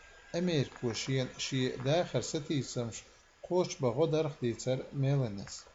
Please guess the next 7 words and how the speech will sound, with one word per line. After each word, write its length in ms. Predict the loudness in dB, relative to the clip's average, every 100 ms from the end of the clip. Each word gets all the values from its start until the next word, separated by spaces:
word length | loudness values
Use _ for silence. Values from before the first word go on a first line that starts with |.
| _ 2
Хашмаш 540 | 4 4 2 0 0 -2
гуна 420 | 0 2 2 2
ялч 360 | 2 0 -4 -8 -2
хаме 440 | -2 0 0 0 -4 -4
куркману 600 | -4 -2 -2 0 -2 -4 -4
халуни 420 | 0 2 4 2
дязин 420 | 2 2 0 2